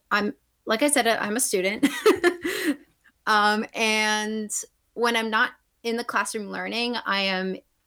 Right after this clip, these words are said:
teaching off, um, in a very small,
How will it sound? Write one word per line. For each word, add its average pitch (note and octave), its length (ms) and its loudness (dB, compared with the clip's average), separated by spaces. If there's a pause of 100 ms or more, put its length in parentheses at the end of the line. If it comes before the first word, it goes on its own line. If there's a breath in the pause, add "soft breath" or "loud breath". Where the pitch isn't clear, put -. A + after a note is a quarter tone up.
(120)
teaching C4+ 720 0 (280)
off, G#3 520 -2 (680)
um, F#3 380 -8 (400 soft breath)
in A3+ 140 0
a G#3+ 80 2
very G#3 200 2
small, F#3+ 960 0